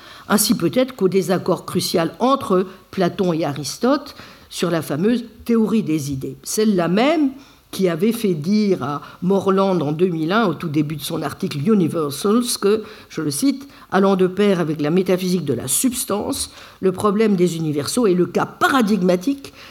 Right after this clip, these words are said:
d'une question pérenne dans l'histoire de la philosophie. » Bon. Alors, sans nier la prise en compte ô combien nécessaire, donc, du contexte textuel,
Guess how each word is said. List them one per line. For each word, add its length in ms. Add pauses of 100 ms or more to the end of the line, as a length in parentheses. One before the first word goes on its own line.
(120)
d'une 220
question 440 (120)
pérenne 500 (240)
dans 120
l'histoire 420
de 40
la 100
philosophie. » 580 (240)
Bon. 100 (560)
Alors, 220 (240)
sans 240
nier 200
la 100
prise 260
en 100
compte 360 (160)
ô 260
combien 480
nécessaire, 720 (200)
donc, 240
du 260
contexte 840 (560)
textuel, 600